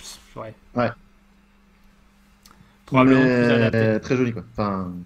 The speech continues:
Speaker 2: et en tout cas, c'est clair dans toutes les finales. Bon, de dames a fortiori, c'est beaucoup, encore plus simple, tu fais échec, échec, tu forces l'échange, mais, mais il faut toujours regarder ce que ça donne. Et, et c'est un problème quoi. Tu, enfin, tu es obligé de calculer comme un fou tout le temps, quoi.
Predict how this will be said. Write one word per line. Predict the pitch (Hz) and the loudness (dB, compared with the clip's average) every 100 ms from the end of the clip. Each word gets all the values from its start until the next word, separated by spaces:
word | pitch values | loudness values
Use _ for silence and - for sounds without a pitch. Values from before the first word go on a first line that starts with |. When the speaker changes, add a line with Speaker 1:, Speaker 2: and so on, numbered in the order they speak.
| - - - - _ _ _ _ _ _ _ _ _ | -18 -20 -20 -20 _ _ _ _ _ _ _ _ _
Speaker 2:
et | 107 107 | -6 -2
en | 113 | -2
tout | 120 | -2
cas, | 117 143 135 | 2 2 2
c'est | 117 107 | -2 -8
clair | 127 117 | -6 -6
dans | 101 95 | -6 -10
toutes | - | -8
les | 113 | -8
finales. | 113 117 113 113 - - - _ _ | -4 0 0 -2 -10 -18 -20 _ _
Bon, | - 110 92 95 | -4 -4 -4 -6
de | 104 | -2
dames | 110 | -2
a | 104 | -2
fortiori, | 110 127 123 104 | -8 -6 -6 -8
c'est | - 87 | -14 -14
beaucoup, | 107 - | -14 -12
encore | 110 - | -14 -10
plus | 110 | -8
simple, | 117 113 | -4 -4
tu | 113 | -2
fais | 95 | -6
échec, | 95 101 | -4 -6
échec, | 98 117 107 - | -4 -2 -2 -4
tu | 90 | -10
forces | 92 - | -10 -8
l'échange, | 95 135 104 | -6 -4 -4
mais, | 101 98 98 - - - - - - - _ - | -4 -2 -2 -4 -20 -20 -20 -20 -20 -20 _ -10
mais | 95 95 | -6 -4
il | |
faut | 110 | -2
toujours | 117 | 0
regarder | 113 113 | 0 0
ce | 113 | 0
que | |
ça | |
donne. | 113 101 90 87 | 0 -2 -4 -6
Et, | 90 - - - _ _ _ _ _ _ _ _ _ - | -10 -14 -18 -20 _ _ _ _ _ _ _ _ _ -10
et | 101 | -6
c'est | 139 | -2
un | 135 | -2
problème | 160 160 151 117 | 0 2 2 0
quoi. | 101 90 | -4 -6
Tu, | - | -10
enfin, | - 95 92 - - - - _ _ _ _ _ _ | -16 -12 -12 -12 -16 -20 -20 _ _ _ _ _ _
tu | 101 | -16
es | 98 95 92 | -14 -12 -12
obligé | 104 101 | -12 -10
de | - | -6
calculer | 107 - 113 | -6 -2 -2
comme | 110 104 | 0 -2
un | |
fou | - 113 | -4 -10
tout | 110 | -10
le | |
temps, | 110 | -8
quoi. | 101 | -10